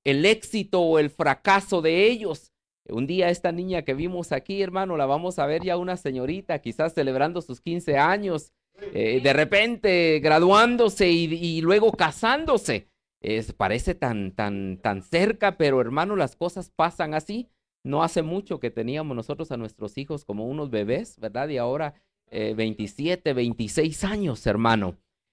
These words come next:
Eh, en el pasaje que leíamos, hermano, en Marcos, si usted quiere escucharlo, vamos a, a meditar unos minutos, ¿verdad? Dice la palabra de Dios, "Y le presentaban niños para que los tocase,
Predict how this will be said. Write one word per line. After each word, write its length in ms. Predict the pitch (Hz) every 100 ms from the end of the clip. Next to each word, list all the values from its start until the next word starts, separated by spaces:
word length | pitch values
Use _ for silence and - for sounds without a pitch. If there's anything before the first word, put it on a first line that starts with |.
| -
Eh, 160 | 127 165
en 140 | 160
el 140 | 170
pasaje 420 | 165 180 233 226 254
que 140 | 202
leíamos, 680 | 175 170 214 214 190 165 165
hermano, 440 | 156 175 196 190
en 160 | 160 160
Marcos, 640 | 175 190 196 165 143 - _ _ _
si 120 | - 135
usted 200 | 180 175
quiere 200 | 190 185
escucharlo, 680 | 185 147 - 160 170 156
vamos 360 | 131 147 160 151
a, 280 | 135 117 123
a 60 |
meditar 420 | 123 120 120 147 147
unos 220 | 151 143
minutos, 640 | 123 123 147 165 113 101
¿verdad? 260 | 113 113 135
Dice 320 | 151 160 175
la 160 | 156 143
palabra 440 | 143 151 165 160
de 120 | 139
Dios, 380 | 131 151 170 - _ _ _
"Y 180 | 185 190
le 140 | 185
presentaban 960 | 185 190 175 190 185 180 226 233 214 208
niños 560 | 220 240 233 214 190 -
para 300 | 185 180 175
que 100 | 185
los 340 | 175 165 -
tocase, 800 | 175 165 208 226 240 - 127 -